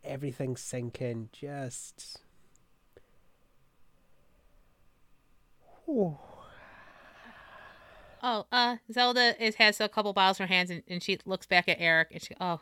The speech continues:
Speaker 2: okay. And she puts them carefully on the ground, and she'll scoot up, sit down and scoot up right next to him and be like, "I'm glad you're alive, Eric." And she will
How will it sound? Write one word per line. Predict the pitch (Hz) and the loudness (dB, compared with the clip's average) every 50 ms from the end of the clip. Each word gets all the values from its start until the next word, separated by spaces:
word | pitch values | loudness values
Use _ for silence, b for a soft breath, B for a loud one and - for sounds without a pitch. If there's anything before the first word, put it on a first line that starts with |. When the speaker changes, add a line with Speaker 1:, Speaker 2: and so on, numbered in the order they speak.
| - - | -10 -20
Speaker 2:
okay. | - - - _ - B B B B B B B | -20 -20 -20 _ -20 B B B B B B B
And | 196 196 | 0 0
she | 190 - 220 | 2 0 -2
puts | - - 233 - _ - - | -2 -2 -4 -4 _ -2 0
them | 226 214 208 | 2 2 2
carefully | - - 214 208 - - 233 226 226 | 4 6 6 6 6 6 4 8 8
on | 226 240 | 8 8
the | 254 262 | 8 6
ground, | 233 240 214 196 190 190 190 190 185 185 - B B B B B B B | 8 12 12 12 12 12 12 8 2 -4 -8 B B B B B B B
and | - 180 180 180 160 | 6 6 6 6 6
she'll | - - 208 196 | 2 2 2 2
scoot | - - - _ - 226 220 220 | 0 -4 -6 _ 0 2 4 6
up, | 214 214 208 208 - _ - - | 8 8 8 8 6 _ -6 -2
sit | - - 254 | 2 4 10
down | - 226 214 220 | 12 12 12 12
and | 226 214 | 10 6
scoot | - - 247 233 220 | 2 -2 2 4 4
up | 214 - - | 4 4 4
right | 190 190 190 196 170 | 6 6 6 6 8
next | 185 180 - - - - - | 8 6 6 6 0 -10 -4
to | - 196 | -2 2
him | 185 180 175 170 - _ _ _ _ _ _ b b b b b b b b b | 2 2 2 2 -2 _ _ _ _ _ _ b b b b b b b b b
and | - 185 | -12 -4
be | 185 190 185 | -2 -2 2
like, | 185 185 185 180 - - - - _ _ _ _ _ _ _ _ _ _ _ _ b b b b b b 208 | 4 4 2 2 0 -4 -20 -20 _ _ _ _ _ _ _ _ _ _ _ _ b b b b b b -8
"I'm | 202 | -2
glad | - 202 208 254 262 | 4 6 6 6 6
you're | 254 262 254 | 4 0 0
alive, | 233 226 226 226 233 220 214 190 | 2 2 6 6 6 6 6 2
Eric." | 185 180 185 185 185 185 - - - _ _ _ _ _ _ _ _ _ _ _ _ _ _ _ _ _ _ _ _ _ _ _ - | 0 0 2 2 0 0 -4 -10 -20 _ _ _ _ _ _ _ _ _ _ _ _ _ _ _ _ _ _ _ _ _ _ _ 6
And | 170 170 160 160 147 | 6 6 6 6 2
she | - - 208 196 | -2 0 0 0
will | 170 190 196 190 - | 2 2 2 0 0